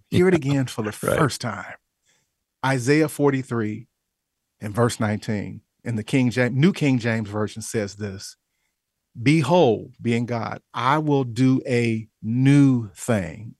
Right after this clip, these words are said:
Speaker 1: or I will empower you to reset some things in your life. Now it shall spring forth. Shall you not know it?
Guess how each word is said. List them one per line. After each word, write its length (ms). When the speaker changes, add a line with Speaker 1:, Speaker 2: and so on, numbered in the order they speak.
Speaker 1:
or 440
I 140
will 180
empower 400
you 160
to 220
reset 880
some 220
things 380
in 180
your 120
life. 400
Now 640
it 140
shall 320
spring 440
forth. 600
Shall 280
you 180
not 280
know 280
it? 160